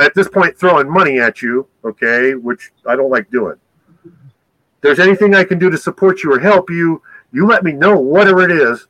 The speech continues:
all right? After the show, please exchange numbers with me and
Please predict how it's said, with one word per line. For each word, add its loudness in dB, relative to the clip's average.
all -6
right? 0
After 0
the 2
show, 2
please -2
exchange -4
numbers 2
with -2
me -4
and 0